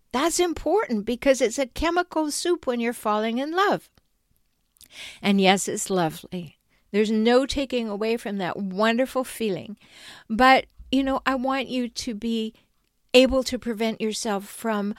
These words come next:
falling for a hijackal, a relentlessly difficult, toxic person, a narcissistic or sociopathic person. I really want that. So you have to see the chemical soup here. So when you're not in love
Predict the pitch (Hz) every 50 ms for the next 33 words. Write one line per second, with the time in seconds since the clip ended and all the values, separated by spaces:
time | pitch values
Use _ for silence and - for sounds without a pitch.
0 | - _ _ - - - 254 240 254 254 240 240 233 220 220 208 - - 247 226
1 | 220 208 160 - - 208 214 220 220 233 233 220 - 233 208 190 - - 175 170
2 | - - - 202 196 208 214 214 220 226 - - 220 208 - 220 208 190 196 220
3 | 214 - 202 - - 220 196 - - - - - 233 - - - 208 - _ -
4 | - 208 196 185 - - - 175 - _ - - - - - - 226 220 220 220
5 | 220 226 240 - - 247 - - 240 233 - - - 208 - - 202 202 - -
6 | 247 254 233 - - 220 214 208 - 247 240 247 247 - - - - - 220 185
7 | 185 175 - - - - _ _ _ _ _ _ _ _ _ _ _ _ _ _
8 | _ _ _ _ _ _ _ _ _ _ _ - 208 220 190 233 247 247 254 254
9 | 233 247 262 277 - - - 214 202 180 - _ - - - - 254 247 226 233
10 | 262 262 247 277 285 294 294 - - 269 254 - - 262 247 226 220 226 - -
11 | - 240 226 226 - - - 226 214 208 - - 262 254 - - - - 226 190
12 | 165 180 - - - - - - - - - - 240 233 220 196 202 247 247 240
13 | 233 233 240 247 277 294 339 359 370 311 262 226 208 202 202 202 208 220 - -